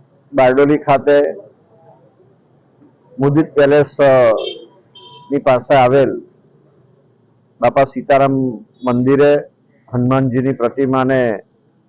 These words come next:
પુષ્પાંજલિ અર્પણ કરી સૌ ભાવિક ભક્તો જોડે, જય શ્રી રામ સેનાના આગેવાનો,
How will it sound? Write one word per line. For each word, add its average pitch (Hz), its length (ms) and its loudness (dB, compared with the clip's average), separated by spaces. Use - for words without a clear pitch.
પુષ્પાંજલિ 131 680 0
અર્પણ 131 340 -2
કરી 135 380 -2
સૌ 147 400 2
ભાવિક 135 280 0
ભક્તો 139 300 0
જોડે, 139 340 2
જય 135 160 2
શ્રી 143 240 -2
રામ 131 240 0
સેનાના 131 800 -2
આગેવાનો, 139 760 0